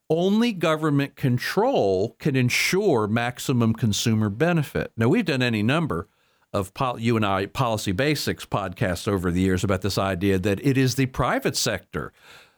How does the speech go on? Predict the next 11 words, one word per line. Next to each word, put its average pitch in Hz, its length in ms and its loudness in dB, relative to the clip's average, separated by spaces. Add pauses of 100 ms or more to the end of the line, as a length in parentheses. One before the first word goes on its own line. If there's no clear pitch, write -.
(140)
that 123 200 -4
drives 131 460 -2
the 135 100 0
most 120 300 0
benefit 120 440 -2
to 104 80 -6
consumers, 95 840 -2 (200)
not 139 360 0
the 180 80 -2
government 156 480 -2
sector. - 480 -4